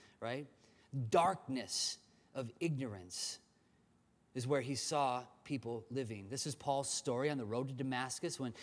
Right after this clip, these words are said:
Jesus appeared to him, called him, right? Paul's eyes went dark,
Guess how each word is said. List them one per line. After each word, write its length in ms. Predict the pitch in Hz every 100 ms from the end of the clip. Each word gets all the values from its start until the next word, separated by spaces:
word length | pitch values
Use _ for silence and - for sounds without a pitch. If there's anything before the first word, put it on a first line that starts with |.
| - -
Jesus 540 | 117 147 151 165 -
appeared 360 | 113 - 160 -
to 100 | 156
him, 300 | 147 160 196 - - - - _
called 420 | - 156 156 165
him, 460 | - 160 160 185 196 _ _ - -
right? 300 | 117 143 170 - - - _ _
Paul's 640 | - - 180 160 131 139 143 - - _ _ _ _ _ _ _ - - -
eyes 560 | 147 123 107 120 - - _ - -
went 200 | 127 113
dark, 420 | 120 101 -